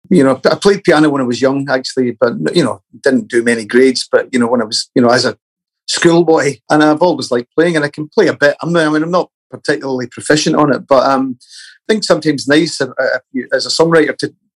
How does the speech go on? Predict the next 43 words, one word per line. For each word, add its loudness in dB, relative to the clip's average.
write 4
on 0
a 0
different -2
instrument, -2
you 2
know, 0
on 2
guitar. 0
You -20
tend 4
to -2
find 2
yourself 0
going 0
to -10
the -4
same -2
sort -4
of -12
chord 0
sequences. -4
The 0
ways 2
that -2
I 2
try -2
to -2
get -10
around -2
that 0
is, -8
and -6
I -2
think -4
Raymond 0
does 0
this -8
too, 2
somebody -2
like 2
maybe 2
detune, 0